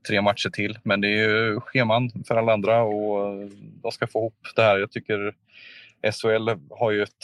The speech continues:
ett, ett monsterjobb att klämma upp allt det här. Så att, eh, man förstår ju att det kanske inte går i, till vilken, eh,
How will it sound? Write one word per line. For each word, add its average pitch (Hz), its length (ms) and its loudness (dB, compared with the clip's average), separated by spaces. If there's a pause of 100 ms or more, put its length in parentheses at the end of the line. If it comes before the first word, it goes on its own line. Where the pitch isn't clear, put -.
(280)
ett, - 320 -10
ett - 120 -8 (420)
monsterjobb 120 720 2
att 117 500 -6
klämma 110 260 0
upp - 160 -2
allt 95 180 2
det 95 60 -4
här. 78 120 -4
Så - 140 -12
att, - 160 -12
eh, 95 180 2
man 98 140 -2
förstår 98 300 -4
ju 92 40 2
att - 80 -8
det 98 60 -8
kanske 104 200 -6
inte 92 160 -6
går 95 360 0 (340)
i, 101 100 -14 (800)
till 101 80 -4
vilken, 92 340 -4
eh, 50 340 -4